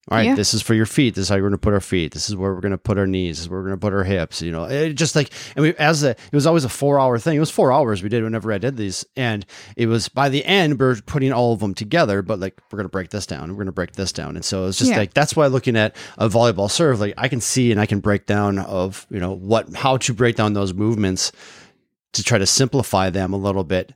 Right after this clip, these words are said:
Speaker 1: So, like, let's get better with step one, and then here's step two, here's step three. But that's, again,
Speaker 2: Mm-hmm.
Speaker 1: I don't wanna overwhelm you with that information either, purely because, again, you're getting a lot of good information from other people, and I don't want to.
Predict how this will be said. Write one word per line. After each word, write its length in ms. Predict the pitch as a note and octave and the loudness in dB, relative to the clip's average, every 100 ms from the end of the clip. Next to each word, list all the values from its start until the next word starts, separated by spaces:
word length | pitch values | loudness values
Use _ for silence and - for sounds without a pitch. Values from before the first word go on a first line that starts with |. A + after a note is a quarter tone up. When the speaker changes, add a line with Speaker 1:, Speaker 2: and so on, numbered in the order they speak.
| _ - | _ -6
Speaker 1:
So, 180 | - | -2
like, 240 | F#2 F#2 - | 0 0 -2
let's 120 | G#2 | 0
get 120 | B2+ | 0
better 220 | A#2 A#2 A2+ | 2 2 2
with 120 | G#2+ | 2
step 220 | C#3+ C3 | 0 0
one, 300 | G2 F2 G#2 _ - | -2 -2 -4 _ -8
and 100 | F#2+ | 0
then 100 | G2 | 2
here's 200 | G2+ A#2 | 2 0
step 240 | - C3 - | 0 -4 -2
two, 280 | F#2+ E2+ E2 | -4 -4 -6
here's 180 | G2 G2+ | -6 -4
step 220 | B2 - | -4 -6
three. 240 | - G2 | -6 -4
But 220 | F#2 G2+ G2 | -2 -2 0
that's, 180 | G#2+ | 2
again, 300 | A#2+ A3+ A#3 | 4 4 2
Speaker 2:
Mm-hmm. 140 | A3+ - | 0 -4
Speaker 1:
I 80 | A#2+ | -2
don't 180 | A#2+ A2+ | 0 0
wanna 160 | G#2+ | 0
overwhelm 460 | G2+ F#2+ F#2 G2 G#2 | 0 -2 -2 0 0
you 140 | G2 | 0
with 140 | F#2 - | -2 -2
that 180 | G2+ F#2 | -4 -4
information 500 | F2 F#2 F2+ E2+ G#2 | -6 -8 -8 -8 -4
either, 320 | C#3+ A#2 G#2+ | -2 -2 -4
purely 420 | - F#3 F3 C3+ | -4 2 4 4
because, 460 | A#2+ B2+ A2+ G#2+ - - - - | 2 2 2 2 -4 -14 -18 -4
again, 160 | G#2+ | 0
you're 140 | G2 G#2 | 0 2
getting 160 | A2+ G#2+ | 2 2
a 40 | |
lot 200 | G#2 G2 | 0 0
of 60 | F2+ | 0
good 100 | G2+ | -2
information 480 | G2 F#2 F2+ - | -2 -2 -2 -4
from 160 | F#2 G2 | -6 -6
other 160 | F#2 F2+ | -6 -6
people, 320 | G2+ - F#2+ | -6 -6 -4
and 80 | F2+ | -4
I 60 | |
don't 240 | F2+ F2+ F2 | -6 -8 -6
want 200 | F2+ F2 | -8 -8
to. 280 | F#2 E2+ | -8 -8